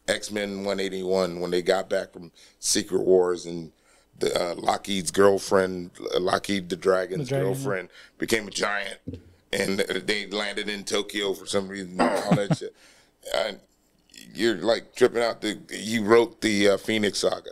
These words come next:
Speaker 1: He wrote,
Speaker 2: That's crazy.
Speaker 1: you know,
Speaker 2: That's
Speaker 1: all,
Speaker 2: dope.
Speaker 1: all the, he created the Mutant Massacre. All, all the key points
Speaker 2: He
Speaker 1: that
Speaker 2: was
Speaker 1: are, uh, that are popular in the X-Men.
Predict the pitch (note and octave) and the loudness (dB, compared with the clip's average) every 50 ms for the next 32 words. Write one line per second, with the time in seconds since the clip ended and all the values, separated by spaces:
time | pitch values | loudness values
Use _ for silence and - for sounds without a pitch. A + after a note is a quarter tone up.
0 | - - - - F2 F2+ F2+ F#2+ F#2 - - - _ _ - - D#3+ D#3+ - - | -18 -18 -16 -14 -8 -2 0 2 2 2 0 -6 _ _ -10 -8 -6 -6 -6 -8
1 | - - - F3+ F3+ D3 A#2 A#2 A#2 G#2+ - F#2+ G#2+ A#2+ B2+ C3+ C3 - G2+ C3 | -10 -10 -14 -14 -14 -10 -8 -4 -4 -2 0 2 2 4 2 2 2 2 2 2
2 | C3 B2+ B2 B2 B2+ A2+ G#2+ G2+ - _ _ _ - G#2+ G#2+ G#2 - - C3 A#2+ | 2 2 2 0 -2 -2 -4 -8 -10 _ _ _ -10 -8 -8 -2 4 4 4 4
3 | A2 - - A2 A2+ A2+ A2 F#2 F#2 G#2 G#2 G#2 G#2 G2+ - - - - - - | 4 -6 -4 -2 0 2 2 2 2 2 0 0 0 -2 -6 -10 -8 -8 -8 -8
4 | - _ _ _ - G2 G#2 G#2+ F#2 - - A2+ B2 B2+ C3+ C3 A2 C3 - - | -10 _ _ _ 4 6 6 6 4 2 4 4 8 8 6 6 4 -2 -6 -6
5 | _ - _ _ _ _ _ - - C#3 C3 B2+ A#2+ - - B2 B2 B2 A2+ G#2+ | _ -20 _ _ _ _ _ -6 -2 2 2 2 2 2 6 8 8 8 6 2
6 | - - - - - - - _ _ _ _ _ _ _ _ _ _ _ _ _ | -6 -4 -2 -2 -2 -2 -6 _ _ _ _ _ _ _ _ _ _ _ _ _
7 | - - D#3+ D3 D3 C#3 C3+ A#2+ A2+ A2+ - - - _ _ _ - E2+ G#2+ A2 | -6 0 2 4 4 4 4 2 2 2 0 -4 -20 _ _ _ 0 2 2 4
8 | G2+ G2 F#2+ F#2+ _ _ - - G#2+ G2+ - - F2 F#2+ - - - A2+ G#2 G#2 | 4 2 0 -4 _ _ 0 0 0 0 0 -4 -4 -4 -4 4 4 4 4 4
9 | - G2+ F#2+ F2 - - - _ _ _ _ _ _ _ _ _ _ _ _ _ | -4 -6 -8 -8 -8 -10 -12 _ _ _ _ _ _ _ _ _ _ _ _ _
10 | _ - G2 A2+ G#2 G2+ G2 F2+ F2 D#2 - - - - - | _ -2 -2 -2 0 -2 -4 -6 -6 -8 -12 -12 -12 -12 -14